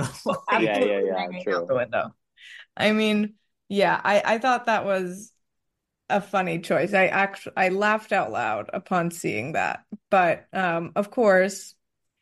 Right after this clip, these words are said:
Speaker 3: she is headed into the Ostroff Center for, uh, family therapy, which we'll get into later. Um,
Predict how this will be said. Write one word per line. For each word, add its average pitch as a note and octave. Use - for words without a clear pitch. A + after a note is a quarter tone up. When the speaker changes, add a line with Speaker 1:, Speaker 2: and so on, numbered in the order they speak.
Speaker 3:
she F#3+
is F3+
headed G3
into G#3+
the A3+
Ostroff F#3+
Center D#3+
for, E3
uh, D#3
family F#3
therapy, E3+
which F3
we'll F3
get -
into G#3
later. C#3
Um, F3+